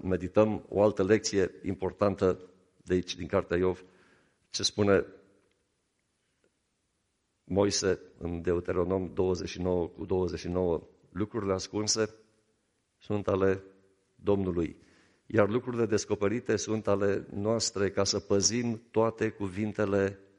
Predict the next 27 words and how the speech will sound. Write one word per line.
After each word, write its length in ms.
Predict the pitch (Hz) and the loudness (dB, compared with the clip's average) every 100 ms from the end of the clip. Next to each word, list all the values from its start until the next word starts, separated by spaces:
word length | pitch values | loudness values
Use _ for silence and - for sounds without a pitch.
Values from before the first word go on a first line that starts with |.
| _ _ _ | _ _ _
legii 520 | 101 101 104 82 90 | 2 6 6 4 -4
scrise 680 | - - 95 104 - 95 92 - - | -6 -6 -6 -2 -2 0 -2 -8 -10
în 120 | 92 | -6
cartea 340 | - 90 87 | -2 -2 0
aceasta." 460 | 80 85 80 78 - - - - - _ _ _ _ - - - - _ _ _ _ _ _ _ - | -2 -2 -2 -2 -6 -10 -20 -20 -20 _ _ _ _ 0 0 -2 -14 _ _ _ _ _ _ _ -10
Aici 340 | - 104 127 - | 0 2 2 0
avem 240 | 107 131 | -2 0
de-a 100 | 120 | 0
face 300 | 113 120 127 | 0 -2 -4
cu 120 | 107 | -6
lucruri 280 | 110 113 113 | -4 -2 0
ascunse 580 | 107 - 123 120 98 - - _ | -2 -2 -2 2 0 -2 -10 _
în 120 | 101 | -4
cartea 280 | 92 98 98 | -2 0 2
Iov. 340 | 95 92 - - _ _ _ _ _ _ _ | 2 0 -4 -20 _ _ _ _ _ _ _
Capitolul 400 | - 98 120 113 | -2 0 0 0
unu 440 | 104 139 123 98 - - _ _ _ | 0 0 0 -2 -6 -16 _ _ _
din 160 | 95 | -8
cartea 320 | 87 107 101 98 | -2 -2 0 0
Iov 440 | 107 117 90 - | 2 0 -4 -12
și 140 | - | -12
din 140 | 98 101 | -8 -4
capitolul 500 | 90 - 110 101 92 | -4 -4 -4 -4 0
doi, 300 | 113 117 98 - _ _ _ _ _ - - 170 | 0 0 -2 -10 _ _ _ _ _ -8 -4 -4
ce 140 | - 131 | -4 -4
s-a 120 | 151 | -4
întâmplat 640 | 123 117 113 135 - - | -4 -2 0 0 -2 -18